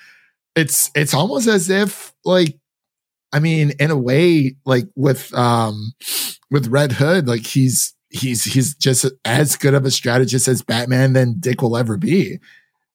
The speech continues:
It's, it's crazy to think about, 'cause it's just like, you're really starting to see his potential of what he could have been with the Titans. And,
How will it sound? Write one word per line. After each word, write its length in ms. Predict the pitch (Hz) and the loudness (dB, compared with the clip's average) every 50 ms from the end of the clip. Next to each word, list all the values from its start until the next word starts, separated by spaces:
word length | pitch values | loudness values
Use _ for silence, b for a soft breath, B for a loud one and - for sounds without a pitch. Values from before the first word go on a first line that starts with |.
| - | -4
It's, 520 | - 135 117 98 - - - - - - - | -2 -2 0 0 0 0 0 -2 -2 -4 -6
it's 160 | - 110 - | -4 -4 -4
crazy 560 | - - - - 113 139 180 190 135 117 - 98 | -4 -4 -4 -2 0 2 2 2 2 0 -4 -6
to 80 | 101 | -6
think 260 | - - 127 135 151 | -4 -2 0 0 2
about, 380 | 147 113 95 98 95 92 78 - - _ _ - | 2 0 -2 -4 -8 -10 -10 -12 -16 _ _ -6
'cause 200 | 123 110 - 117 | -6 -4 -4 -6
it's 120 | 110 - | -6 -6
just 200 | - 110 - - | -6 -6 -4 -4
like, 320 | 117 104 104 101 101 - _ _ _ _ _ - | -4 -6 -6 -8 -10 -12 _ _ _ _ _ 0
you're 140 | 139 147 | 0 2
really 260 | 147 170 190 214 202 185 | 4 4 4 4 4 4
starting 260 | - 190 185 170 151 | 4 2 2 2 2
to 60 | 139 | 2
see 140 | - - 147 | 2 4 2
his 140 | 143 143 - | 2 2 -2
potential 540 | 117 107 - - 165 185 180 - 151 127 | -4 -4 -2 0 0 0 0 0 2 2
of 120 | 127 120 117 | 2 2 2
what 180 | 123 127 117 | 0 0 0
he 140 | 101 113 120 | -2 -4 -6
could 180 | 98 - 147 135 | -2 0 2 2
have 160 | 127 120 113 | 2 2 2
been 340 | - 127 120 120 117 117 117 - B B B B B B | 0 0 0 2 0 -2 -4 -8 B B B B B B
with 140 | B 131 127 | B -2 -2
the 80 | - 104 | -2 -4
Titans. 640 | - - 135 139 180 190 - 123 - 117 214 - 120 | -4 0 2 2 2 2 0 0 -4 -4 -4 -4 -4
And, 220 | 120 113 110 | -4 -6 -6